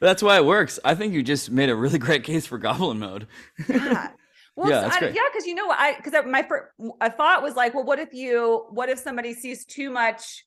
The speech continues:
Speaker 2: goblin
Speaker 1: Mm.
Speaker 2: and doesn't take time to see more of you?" But it's like, then that person's not for you. You
Speaker 1: That's
Speaker 2: know,
Speaker 1: kinda what
Speaker 2: like,
Speaker 1: I was saying, yeah.
Speaker 2: if they're
Speaker 1: But
Speaker 2: not
Speaker 1: it's,
Speaker 2: wanting
Speaker 1: it's,
Speaker 2: to see it.
Speaker 1: it's, it's great 'cause it's almost the opposite of how we started, which is talking about presenting only the good parts of you on Instagram, like,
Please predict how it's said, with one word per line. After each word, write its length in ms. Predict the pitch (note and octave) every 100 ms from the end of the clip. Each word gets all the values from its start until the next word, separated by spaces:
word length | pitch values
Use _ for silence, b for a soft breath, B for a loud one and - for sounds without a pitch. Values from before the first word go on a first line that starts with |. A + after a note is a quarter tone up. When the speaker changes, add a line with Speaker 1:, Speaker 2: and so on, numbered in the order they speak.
| -
Speaker 2:
goblin 680 | F#3+ G#3+ A#3+ - C4 G3+ G3
Speaker 1:
Mm. 40 | G#3
Speaker 2:
and 140 | G#3 G#3+
doesn't 280 | A3 A3+
take 200 | B3 A3
time 200 | A3+ G#3
to 60 | G3+
see 100 | G#3
more 180 | G3+ A#3+
of 60 |
you?" 100 | A3
But 120 | G3+ A#3+
it's 180 | A#3+
like, 240 | C4+ B3+ - G3+
then 160 | B3
that 160 | C#4+ C#4
person's 340 | D4 C4+ B3
not 240 | A#3+ G#3+ -
for 240 | B3 D#4
you. 100 | C4
You 280 | D#2 A#1 - _ _ _ G3
Speaker 1:
That's 160 | G#3
Speaker 2:
know, 40 | A3+
Speaker 1:
kinda 140 | G#3
what 80 | F3+
Speaker 2:
like, 60 | D3+
Speaker 1:
I 20 |
was 100 | C3+
saying, 340 | D#3+ C3 A2+
yeah. 320 | A#2 A2 G2 - _ _ -
Speaker 2:
if 140 | A#3 A#3
they're 120 | B3
Speaker 1:
But 60 | G#3
Speaker 2:
not 40 |
Speaker 1:
it's, 120 | F#3+
Speaker 2:
wanting 160 | - G#3
Speaker 1:
it's, 120 | G#3
Speaker 2:
to 40 | -
see 160 | B3 F3+
it. 200 | D#3 - _
Speaker 1:
it's, 200 | E3+ F3
it's 340 | - E3 - -
great 260 | G#3+ A3
'cause 100 | -
it's 120 | D3 -
almost 320 | E3+ F#3 F3
the 100 | C#3
opposite 340 | C#3+ C3+ C#3+
of 60 | A#2
how 160 | C3+
we 100 | B2+
started, 340 | A#2 C3 C3+ G#2+
which 200 | A2 -
is 80 | A2
talking 300 | B2 A#2 A#2+
about 200 | A2 A#2+
presenting 480 | A#2 A2+ A2+ A2+ -
only 300 | A#2 A#2+ G#2+
the 120 | G2
good 240 | A2+ A#2
parts 320 | G#2 G2+ -
of 80 | G2
you 100 | G2
on 80 | F#2+
Instagram, 640 | G#2+ - G2+ F#2 F#2 F2
like, 300 | F#2 F2 F2